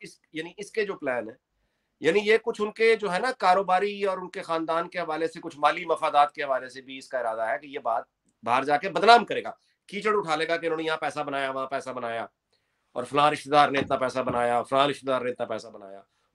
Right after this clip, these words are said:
उसकी कुछ चीजें, तफसीलें वगैरह, फाइलें वाइलें इसने बना के रखी हुई हैं। तो वो भी एक है। आप यहाँ से देखें ना कि उसकी वजह से, यानी जो इरादे इसके थे,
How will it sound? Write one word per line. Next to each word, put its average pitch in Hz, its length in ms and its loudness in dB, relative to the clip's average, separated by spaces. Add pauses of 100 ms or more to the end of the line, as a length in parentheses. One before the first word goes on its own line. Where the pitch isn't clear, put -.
उसकी 233 220 2
कुछ 240 220 2
चीजें, 202 260 8
तफसीलें 180 400 0
वगैरह, 180 280 4
फाइलें 156 280 4
वाइलें 156 200 0
इसने 156 220 -4
बना 127 240 -2
के 156 200 -8 (400)
रखी 143 240 -2
हुई 104 160 -6
हैं। 76 140 -20 (960)
तो - 80 -10
वो 139 180 8
भी 185 180 10
एक 175 220 8
है। 139 200 8 (520)
आप 190 300 6
यहाँ 196 180 0
से 226 120 -2
देखें 175 240 -8
ना 302 80 -8
कि 302 140 -14
उसकी 240 260 -10
वजह 226 240 6
से, 143 280 0 (920)
यानी 151 220 -4
जो 160 140 0
इरादे 151 320 4
इसके 160 220 -6
थे, 139 280 0